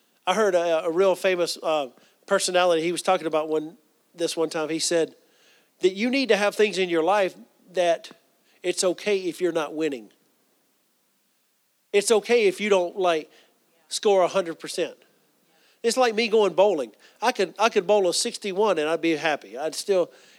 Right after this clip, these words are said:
if I hit a, you know, if, if I guttered a few of 'em, I'd still be okay if I had a couple of strikes. It's like, "Yeah, I'll come out next time. Yeah, let's do it again." <laughs> Same thing with golf. What happens, though? You begin to, to put your attention on it. What happens?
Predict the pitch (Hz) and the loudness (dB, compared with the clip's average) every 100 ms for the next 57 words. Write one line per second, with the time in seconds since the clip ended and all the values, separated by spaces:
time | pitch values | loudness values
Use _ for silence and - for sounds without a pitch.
0 | - 170 190 190 208 175 - 127 175 147 | -8 0 2 4 4 2 -6 -6 -4 -4
1 | 156 156 160 143 151 151 185 190 175 160 | -4 -6 -10 -8 -6 0 0 2 0 -2
2 | 196 190 190 185 - - _ - 180 - | 2 2 2 -2 -20 -20 _ -4 -4 0
3 | 214 185 190 180 180 170 165 160 151 170 | 0 4 2 2 0 0 2 0 0 -2
4 | 156 135 - 156 113 - - _ 160 156 | -2 -6 -2 -2 -4 -12 -20 _ -10 -8
5 | 139 226 143 175 190 143 123 127 - 127 | -4 -4 -4 -8 -10 -10 -10 -14 -12 -12
6 | 160 180 170 156 180 151 135 139 101 _ | -12 -10 -8 -6 -4 -4 -4 -8 -8 _
7 | _ _ _ - - _ _ _ _ - | _ _ _ -20 -20 _ _ _ _ -14
8 | - 170 - - - 254 240 233 190 156 | -10 -10 -14 -6 2 2 4 2 2 0
9 | 190 196 - - _ _ _ _ - 196 | 0 0 -2 -16 _ _ _ _ 0 2
10 | 247 262 160 151 120 _ _ 190 233 233 | 2 -2 -6 -6 -6 _ _ -2 0 2
11 | 240 214 185 175 175 175 190 196 - 214 | 4 4 2 0 0 -2 -4 -16 -4 -2
12 | 214 196 180 226 - 165 160 170 - - | 0 0 0 -2 -2 -4 -2 -2 -4 -10
13 | - 196 214 208 120 - | 0 0 2 -4 -8 -18